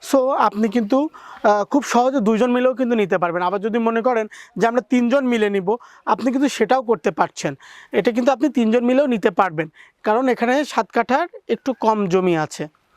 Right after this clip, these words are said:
আর এখান থেকে, আহ, দেখতে পাচ্ছেন রাস্তাটার অবস্থা। এখানে কিন্তু রাস্তা আছে হচ্ছে আট ফিটের রাস্তা আছে। আমি কিন্তু এখন জমির মধ্যে অবস্থান করছি এবং জমিটা কিন্তু চারদিক প্রাচীল দিয়ে, সুন্দর করে প্রাচীল দিয়ে আটকানো,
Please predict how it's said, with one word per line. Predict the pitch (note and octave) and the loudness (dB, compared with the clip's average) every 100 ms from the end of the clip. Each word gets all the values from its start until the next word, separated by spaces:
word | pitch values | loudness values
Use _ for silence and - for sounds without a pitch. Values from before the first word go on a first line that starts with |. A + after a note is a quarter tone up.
| - - - - | -20 -20 -20 -4
আর | A3+ G#3+ | 2 2
এখান | A3 C4 | 2 0
থেকে, | B3 C#4 | 2 2
আহ, | C4 A#3 A#3 G#3 | 2 2 2 2
দেখতে | G#3 - | 0 0
পাচ্ছেন | B3 A#3 - B3 D4+ C#4 | -2 -2 -2 -6 -6 -4
রাস্তাটার | G#3 G3+ G#3+ - A3 A3+ A3+ - | 0 0 -2 -2 -2 0 -2 -2
অবস্থা। | G3+ A3 - A3+ B3 - - - | -2 -2 -2 -4 -4 -6 -8 -2
এখানে | G#3 A#3 A#3 | 0 0 0
কিন্তু | A3+ G#3 | 0 0
রাস্তা | G3 - B3 | -2 -2 -2
আছে | A3+ B3+ | 0 -2
হচ্ছে | B3 - D4 - | -2 -2 -2 0
আট | A3 - | -2 -2
ফিটের | A3+ G3+ G3+ | -2 0 0
রাস্তা | F3 - F3+ E3 | 0 -2 -2 -2
আছে। | - D#3 - - | -4 -10 -12 -6
আমি | G3 G#3 | 0 0
কিন্তু | G#3 A#3 | 2 2
এখন | A3+ A#3 | 2 2
জমির | F#3 G#3 G#3+ | 2 2 2
মধ্যে | G3+ E3+ B3 | 0 2 -2
অবস্থান | - - G3 | -2 -4 -2
করছি | E3+ F#3+ - C4 - - | -2 -2 -4 -8 -12 -2
এবং | A3+ A3 | 0 2
জমিটা | G#3 A3+ B3 | 0 0 0
কিন্তু | D4 C#4+ | 0 0
চারদিক | B3+ G3+ A#3 - | 0 0 -4 0
প্রাচীল | A#3 - A3 | -2 0 -2
দিয়ে, | A3 | -2
সুন্দর | - G#3+ G#3 | 0 0 2
করে | G#3+ | 0
প্রাচীল | G#3 G3+ - G3 | 0 -2 -2 -2
দিয়ে | G#3 | 0
আটকানো, | G3 - G3 G3+ | 0 -2 -2 -2